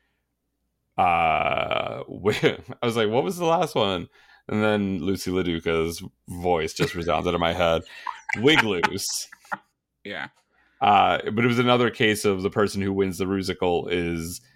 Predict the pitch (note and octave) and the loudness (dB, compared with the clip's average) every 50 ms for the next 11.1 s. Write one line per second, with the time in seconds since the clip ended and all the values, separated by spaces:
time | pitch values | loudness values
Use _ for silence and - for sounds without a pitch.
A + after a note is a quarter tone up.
0 | - _ _ _ - - G2+ - - F#2 F2+ C#2 F#2 F#2 G2 G2 G2 G2 F#2 F2+ | -20 _ _ _ -4 -4 -2 0 0 0 0 0 0 0 0 2 2 2 0 -2
1 | F2 F2 F2 F2 F2 E2+ E2+ F2 E2+ E2 - - - - A2 G2 F2 - - F2 | -4 -4 -4 -4 -4 -4 -2 -2 -2 -4 -4 -6 -2 0 0 0 0 0 2 2
2 | E2 D#2+ - D#2+ D#2+ D#2+ D2+ D#2 D#2 D#2 D#2 D#2+ - E2 F2 F2 - - E2+ E2 | 2 2 0 -4 -4 -4 -4 -2 -2 -2 -2 -2 -2 -4 -4 -4 -4 -4 -4 -4
3 | D#2 - F2 E2 E2 E2 E2+ E2 F2 E2+ D#2+ D#2+ D#2 D#2 E2 E2 - _ _ _ | -4 -4 -4 -4 -2 -4 -4 -4 -4 -6 -6 -6 -8 -10 -12 -14 -18 _ _ _
4 | _ _ _ _ - F#2+ F#2+ F2+ F#2 - G2 F#2 F2+ F2+ F#2 F2 F2 E2+ E2 D#2+ | _ _ _ _ -4 -2 -2 -2 -2 -2 -2 -4 -2 -4 -4 -4 -4 -2 -2 -2
5 | D#2 E2 D#2+ D#2+ - - - - - F2 - - - _ _ - - - E2+ E2 | -2 -2 -2 -4 -8 -8 -6 -4 -2 -2 -2 -4 -6 _ _ -12 -6 -4 -4 -4
6 | - D#2+ D#2+ A2 G#2+ G2 - - _ _ A#3+ C#4 F#4+ G#4 G#4 G4 D#4+ - _ _ | -4 -4 -6 -4 -4 -6 -6 -8 _ _ -2 0 2 2 2 2 0 -2 _ _
7 | _ _ _ _ _ _ _ _ _ _ _ _ _ _ - - C#2 - E3 G#2+ | _ _ _ _ _ _ _ _ _ _ _ _ _ _ -6 -2 0 0 2 2
8 | F2+ E2+ D2 - - - _ _ _ _ F#3+ D3+ - - F#3+ G3+ G#3 G3 F#3+ F#3 | 0 -2 -2 -4 -8 -12 _ _ _ _ -10 -10 -2 0 2 2 2 0 -2 -2
9 | F3+ E3 D3+ C#3 C#3+ D3+ - _ _ _ _ _ _ _ _ _ _ - _ _ | -4 -4 -4 -6 -8 -8 -10 _ _ _ _ _ _ _ _ _ _ -20 _ _
10 | _ _ _ _ _ _ _ _ _ _ _ - - D3+ D3 C3 B2 A#2+ A#2+ B2 | _ _ _ _ _ _ _ _ _ _ _ -6 -2 0 2 2 2 0 -4 -6
11 | B2+ | -8